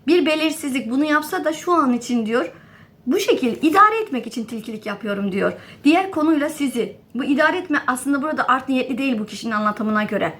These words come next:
Yani belki karşı tarafa da tilkilik yapıyorum, sana tilki gibi geliyorumdur belki. Tam net gelemiyorum. Evet bir netlik istiyorum, aşkı yaşamak istiyorum, bu arzum, isteğim. Fakat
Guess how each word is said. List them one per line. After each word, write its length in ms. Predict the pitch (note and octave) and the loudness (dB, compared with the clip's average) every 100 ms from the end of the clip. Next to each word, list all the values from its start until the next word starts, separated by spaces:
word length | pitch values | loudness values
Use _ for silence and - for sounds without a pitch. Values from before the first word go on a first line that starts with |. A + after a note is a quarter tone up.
| - - - - | -18 -20 -20 -2
Yani 340 | B3+ C#4+ D4 A#3+ - _ - | 4 4 2 -2 -12 _ -10
belki 360 | B3+ D4+ - | -4 -4 -4
karşı 300 | - C4 C4+ | 2 2 2
tarafa 260 | D#4 D4 D4+ | -2 -2 -2
da 100 | D#4 | -6
tilkilik 400 | D#4 D4+ D4+ D4+ | -6 -6 -6 -2
yapıyorum, 360 | D4+ D4+ D#4 D#4 | -2 -2 -2 -2
sana 260 | D#4 E4 | 0 0
tilki 320 | D#4+ D4+ D#4+ | 0 0 0
gibi 280 | C#4 G#3+ G3 | 0 2 0
geliyorumdur 640 | G#3 G3+ G3 G3 G3+ G3 | 0 0 2 0 0 0
belki. 400 | G3+ F#3+ F#3 - - - - - - - - | 0 0 -2 -8 -10 -20 -20 -20 -20 -20 0
Tam 220 | D4+ D#4 | 2 4
net 200 | D4 D4+ | 4 2
gelemiyorum. 640 | C#4 C#4 D4+ A#3+ G#3 A#3+ - _ | 2 2 2 0 0 -4 -8 _
Evet 280 | A#3 B3 B3+ | -2 -2 -2
bir 140 | A#3+ A#3 | -2 -2
netlik 340 | A#3 B3+ B3 | -2 -6 -8
istiyorum, 460 | A#3+ - A3 G#3+ A#3 | -6 0 2 2 2
aşkı 260 | G#3+ - C4 | 0 0 0
yaşamak 440 | B3+ B3 A#3 A#3+ | 2 2 0 -2
istiyorum, 460 | A3+ G#3+ A#3 A#3+ G#3+ | -6 0 2 2 0
bu 160 | - | 2
arzum, 320 | G#3+ A3 A3 | 2 2 -2
isteğim. 460 | A3+ A3 A3+ A3+ D4 - - - | -6 -4 0 0 0 -6 -20 -8
Fakat 380 | - F4 E4+ - | -4 2 2 2